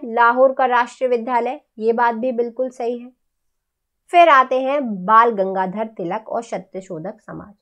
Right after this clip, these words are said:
ये तो बिल्कुल गलत है। सत्यशोधक समाज की जो स्थापना की थी वो की थी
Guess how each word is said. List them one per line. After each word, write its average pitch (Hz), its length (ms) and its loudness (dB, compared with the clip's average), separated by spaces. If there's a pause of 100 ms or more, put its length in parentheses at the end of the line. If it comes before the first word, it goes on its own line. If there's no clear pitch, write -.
(520)
ये 277 160 6
तो 247 160 0
बिल्कुल 185 400 -6
गलत 180 340 -18
है। - 100 -20 (840)
सत्यशोधक 311 720 4
समाज 247 420 0
की 254 160 -10
जो 240 120 0
स्थापना 233 560 -2
की 220 240 -8
थी 233 180 -6
वो 214 200 -2
की 196 240 -8
थी 226 200 -8